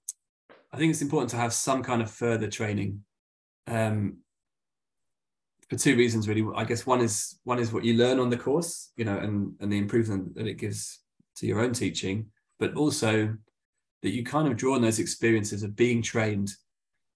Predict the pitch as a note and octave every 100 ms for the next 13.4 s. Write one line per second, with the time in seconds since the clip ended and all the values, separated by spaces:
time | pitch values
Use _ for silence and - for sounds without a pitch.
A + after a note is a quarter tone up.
0 | - G#2+ G#2+ A2 G#2 G#2 G#2+ - _ _
1 | _ G#2+ A2 G2+ G2 G2+ G2+ A2+ F#2 A2
2 | G2+ G2+ F#2+ E2+ D#2+ G#2+ F2+ - - G2
3 | - C3 A#2+ G#2+ G#2 - G2+ F#2+ G2+ A2
4 | G#2 G#2 G#2+ _ _ _ _ _ _ _
5 | _ _ G#2+ G#2 G2+ G2+ G#2+ _ _ _
6 | _ _ _ _ _ - - A#2 C3 G#2
7 | A2+ - A#2+ - D3 D3 C#3+ A#2+ C3+ C3+
8 | D3+ - - E3 D3+ A#2+ A#2 A2+ A#2 -
9 | _ _ _ _ _ _ _ _ _ _
10 | A#2+ A2 G#2+ C3+ A#2+ B2 A2 A#2 A2+ G#2+
11 | A2+ - - A2+ G#2+ A2+ G2+ A2 G#2+ A2+
12 | B2 B2 A#2 A2+ A2 A2 G2+ G2 G2+ -
13 | F2 F2 F#2+